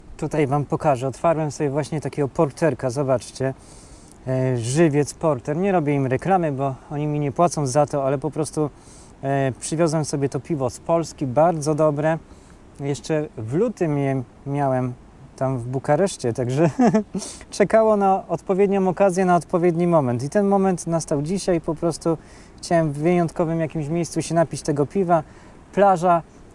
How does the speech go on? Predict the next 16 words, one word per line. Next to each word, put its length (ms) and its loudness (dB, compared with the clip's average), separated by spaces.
w 120 -12
Nowodari 500 2
w 60 -14
Konstanca 540 0
jest 140 2
najlepszym 460 0
miejscem 340 -2
do 100 -2
tego. 320 2
Przynajmniej 400 0
jak 160 2
dla 120 0
mnie 160 -2
w 60 -14
tym 140 -4
momencie. 500 -2